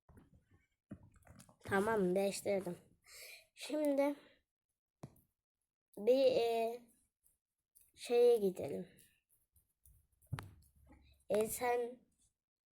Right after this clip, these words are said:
Mora'ya sen çekil. E, sen kılık değiştirip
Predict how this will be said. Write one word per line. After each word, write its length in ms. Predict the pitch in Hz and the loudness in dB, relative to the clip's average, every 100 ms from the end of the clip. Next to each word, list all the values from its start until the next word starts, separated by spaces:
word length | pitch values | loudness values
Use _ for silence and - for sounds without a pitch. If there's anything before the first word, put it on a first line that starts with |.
| _ - | _ -2
Mora'ya 500 | 220 254 226 180 190 | 2 4 4 2 -2
sen 380 | - 220 208 - | -8 -6 -4 -6
çekil. 540 | - - 240 269 254 - - | -12 -10 -10 -8 -10 -16 -8
E, 220 | 202 202 | -4 -4
sen 240 | 220 214 214 | -2 -4 -4
kılık 360 | - 247 - | -4 -4 -2
değiştirip 580 | 220 220 - 240 285 | -2 -2 0 2 2